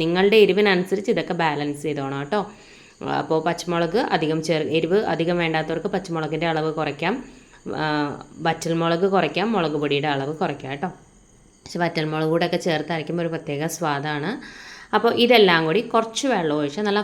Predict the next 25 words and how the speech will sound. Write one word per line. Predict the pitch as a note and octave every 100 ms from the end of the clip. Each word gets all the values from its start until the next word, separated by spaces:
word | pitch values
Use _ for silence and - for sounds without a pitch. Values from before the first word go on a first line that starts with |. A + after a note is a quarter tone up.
| G#3
ഫൈനായിട്ടൊന്ന് | G#3+ A3 A3+ A#3+ B3 B3+ A3+ E3 D#3+ G3
അരച്ച് | G#3+ G#3 F#3+
കൊണ്ടുവരാം. | D3 D3 C#3
അപ്പോൾ | C#3 F3
ഇതിനകത്തേക്ക് | G3 A3+ F3+ E3 D3 G3 E4 - - - -
ഒരു | A3 B3 A3
രണ്ട് | F#3+ F#3+ G3 A3+ F#4+ -
ചെറിയ | G#3 E3 E3
ഉള്ളി | E3 E3
കൂടി | E3 G3
നമുക്ക് | F3 D3 D3+
ചേർത്ത് | D#3+ C3+ D3 C#3+
കൊടുക്കേണ്ടതുണ്ട്. | B2+ C#3 C3 C3+ B2+ G#3+ G#3
ചെറിയ | D3+ C#3
ഉള്ളിയും | C3+ C3+
കൂടി | C#3+ D3
ചേർത്തിട്ട് | C3 B2+ B2+ - B4 - - - -
കുറച്ച് | C4 B3 A3+
വെള്ളം | F3 D#3
ഒഴിച്ച് | D3 D3 E3
ഫൈനായിട്ട് | D3 D3 E3 D3 D3+ E3
അരച്ച് | D3 E3+ D#3
കൊണ്ടുവരാം. | C3+ C3 F#3 - F3+
ആ | G#3
സമയത്ത് | G3 D#3 D3+